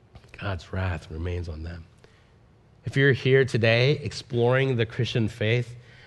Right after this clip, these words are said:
I hope you feel welcome. Uh, I hope there was a smiling face, face when you walked in. I hope you have fellowship when you walked outside. And I hope you experienced the full f-,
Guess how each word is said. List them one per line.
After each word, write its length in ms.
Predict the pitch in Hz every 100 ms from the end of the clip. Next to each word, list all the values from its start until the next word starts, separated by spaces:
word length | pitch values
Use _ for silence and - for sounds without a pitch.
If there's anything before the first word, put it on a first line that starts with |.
| - 107
I 100 | 117
hope 320 | 147 - -
you 80 | 117
feel 240 | 120 107
welcome. 480 | 101 104 107 117 113 - - - - - _ -
Uh, 180 | 87 87 82
I 80 |
hope 260 | 98 131 143
there 120 | 127
was 100 | 113
a 60 | 101
smiling 500 | - 120 117 131 113
face, 480 | - 113 117 - - - -
face 320 | - 120 120 123
when 140 | 110
you 100 | 110
walked 280 | 110 101 123
in. 120 | 123
I 40 |
hope 240 | 98 117 120
you 100 | 117
have 100 | 95
fellowship 540 | - 123 117 - 113 - - - - -
when 320 | - 117 113
you 160 | 113 113
walked 320 | 113 98 -
outside. 580 | 104 104 - 107 113 123
And 140 | 110
I 60 | 98
hope 260 | 98 139 156
you 100 | 131
experienced 400 | - 143 127 -
the 60 |
full 580 | - - 156 160 165 165
f-, 200 | 156